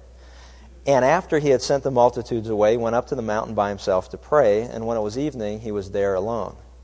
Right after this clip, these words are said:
But the boat was already many stadia away from the land, battered by the waves, for the wind was contrary, kinda like today. "And in the fourth watch of the night, he came to them walking on the sea.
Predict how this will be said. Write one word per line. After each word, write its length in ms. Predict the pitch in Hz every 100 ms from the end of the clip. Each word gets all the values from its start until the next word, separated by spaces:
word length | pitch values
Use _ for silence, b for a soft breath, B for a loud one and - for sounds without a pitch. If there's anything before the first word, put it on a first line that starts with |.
| - b b b b b 135
But 140 | 127
the 40 |
boat 320 | 127 160 226 151
was 160 | 139
already 340 | 143 139 143 127
many 280 | 131 147
stadia 500 | 127 - 135 131 107
away 220 | 101 113 120
from 180 | 120
the 100 | 104
land, 460 | 98 117 98 95 95
battered 380 | 117 143 147 123
by 140 | 113
the 100 | 107
waves, 360 | 104 127 101 107
for 200 | - 107
the 100 | 104
wind 260 | 110 123
was 140 | 104 -
contrary, 680 | - 123 113 101 85 85 98 -
kinda 180 | 180 139
like 200 | 127 -
today. 300 | 127 95 - - b b b b b b b
"And 140 | 127
in 80 | 131
the 80 | 127
fourth 320 | 175 196 190
watch 260 | 156 151 151
of 80 | 127
the 80 |
night, 240 | 113 110 117
he 120 | 117
came 340 | - 160 180
to 40 | 131
them 220 | 120 113
walking 420 | 120 135 139 120
on 120 | 113
the 80 | 104
sea. 480 | - - 120 92